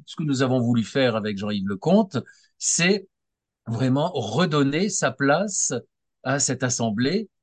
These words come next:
pour qu'elle ait un rôle qui ne soit pas celui des conseils consulaires, qui doivent rester vraiment les assemblées locales au contact du quotidien des Français de l'étranger.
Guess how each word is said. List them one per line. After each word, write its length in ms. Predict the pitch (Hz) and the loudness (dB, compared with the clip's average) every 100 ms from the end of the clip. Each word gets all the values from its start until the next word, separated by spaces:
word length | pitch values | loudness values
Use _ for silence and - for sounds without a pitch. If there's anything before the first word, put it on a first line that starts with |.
| _ | _
pour 160 | 160 135 | -6 -2
qu'elle 260 | 151 135 143 | 2 2 4
ait 160 | 190 185 | 0 0
un 100 | 127 | -2
rôle 540 | 120 113 175 214 214 | -2 0 2 2 0
qui 160 | - - | -6 -6
ne 60 | 113 | -2
soit 200 | 135 - | -2 -2
pas 120 | 117 | -2
celui 260 | - 123 | 0 0
des 80 | 120 | 0
conseils 340 | 110 110 - 107 | -2 -4 -4 -4
consulaires, 480 | 110 - 143 214 | -6 -2 0 2
qui 120 | - 120 | 0 -2
doivent 220 | 117 98 | -2 -2
rester 360 | 117 120 - | -2 -2 0
vraiment 320 | 120 95 131 127 | 0 2 0 2
les 240 | 107 95 | 0 -2
assemblées 480 | 113 113 113 104 101 | -4 -2 -2 0 -2
locales 540 | 101 - 185 202 208 - - | -2 -2 2 4 2 -2 -10
au 80 | 110 | -6
contact 480 | 117 98 131 120 | -6 0 0 0
du 180 | 110 95 | -2 -4
quotidien 540 | - 175 - 139 131 123 | -2 0 0 2 4 4
des 100 | 107 | 2
Français 300 | 113 110 110 | -2 -4 -2
de 60 | |
l'étranger. 580 | 107 - 208 117 190 220 | -2 -2 -2 0 0 0